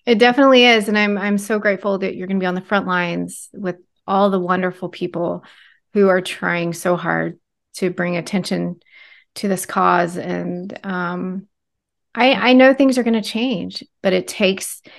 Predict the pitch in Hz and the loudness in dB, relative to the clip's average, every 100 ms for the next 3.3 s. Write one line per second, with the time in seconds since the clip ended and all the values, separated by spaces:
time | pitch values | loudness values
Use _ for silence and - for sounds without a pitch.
0 | - _ - 190 - 214 202 214 202 - | -20 _ -4 -4 2 2 2 -2 -2 -6
1 | - 202 180 190 185 185 185 175 165 170 | -8 -4 -2 0 2 2 2 0 -2 -4
2 | 190 175 151 165 - 175 170 165 - 165 | -4 -6 -10 -12 -10 -8 -8 -10 -10 -8
3 | 170 - | -6 -8